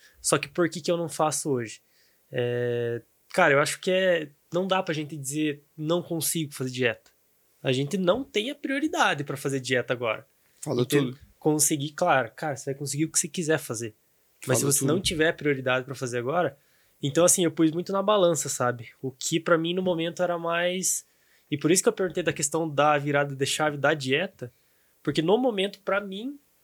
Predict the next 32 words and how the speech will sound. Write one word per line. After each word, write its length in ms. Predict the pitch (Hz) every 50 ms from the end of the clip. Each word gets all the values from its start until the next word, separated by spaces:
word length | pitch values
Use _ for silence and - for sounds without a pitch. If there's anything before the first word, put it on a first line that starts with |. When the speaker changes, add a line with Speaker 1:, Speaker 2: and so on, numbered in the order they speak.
| _
Speaker 1:
hum, 240 | 147 151 170 190 190 190 -
cara, 380 | - 233 220 160 123 113 - _ _ _ _ _
eu 140 | - 165 170
sei 200 | 147 - - 226
que 60 | 220 240
é 40 | 226
importante, 340 | 202 214 190 185 202 208 208
mas 200 | 214 214 185 160
não 200 | 185 190 185 185
era 220 | 196 233 240 233
prioridade 600 | - - 160 156 160 147 151 139 143 147 160 165
a 40 | 156
dieta. 540 | 135 131 135 151 185 220 - _ - 135 - _ _ _ _ _ _ _ _ _ _ _ _ _ _ _
Cara, 320 | - 262 208 151 139 131 123
eu 60 | 110 - _ _ _ _ _ _ _ _
sou 220 | _ - - 156 151
um 40 | 165
atleta 280 | 160 - 170 170 -
amador, 420 | 202 226 269 214 262 254 196 135 - - - _ _ _ _
entendeu? 360 | _ 127 123 127 139 170 185 175
Se 100 | 143 135
fosse 200 | 131 160 156 131
um 40 | 123
Speaker 2:
Entendi. 60 | 127
Speaker 1:
cara 180 | 170 165 170 180
profissional 540 | - 156 143 - - 151 139 139 156 165 156
que 100 | - 147
nem 100 | 139 139
você, 300 | 131 131 - - 156 156
que 100 | 156 143
tem 420 | - _ _ - 156 165 175 165
um, 200 | 151 135 120 120